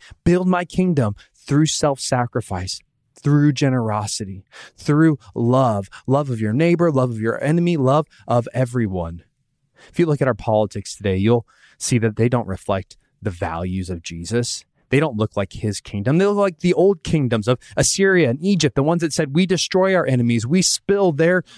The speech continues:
blood." So don't let politics steal your hope. Don't let politics claim your hope. Don't put your hope in politics. They don't have anything to do with the way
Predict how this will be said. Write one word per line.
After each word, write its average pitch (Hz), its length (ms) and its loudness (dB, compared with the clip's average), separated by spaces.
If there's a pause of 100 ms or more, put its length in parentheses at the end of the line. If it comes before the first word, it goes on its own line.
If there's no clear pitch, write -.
(140)
blood." 101 460 0 (460)
So - 420 -2
don't 151 360 -2
let 139 240 2 (140)
politics 143 800 -2 (100)
steal 131 680 -2 (180)
your 117 140 -2
hope. 98 420 -4 (720)
Don't 202 160 2
let 185 140 -2
politics 165 520 0
claim 208 420 0
your 113 120 0
hope. 107 160 -2
Don't 269 160 -2
put - 180 -4
your 175 80 0
hope 143 260 0
in 120 120 -2
politics. 151 480 -2
They 240 100 0
don't 233 140 0
have 220 120 -2
anything 202 360 0
to 170 100 -8
do 180 280 -2
with 160 180 0
the 143 80 2
way 160 260 0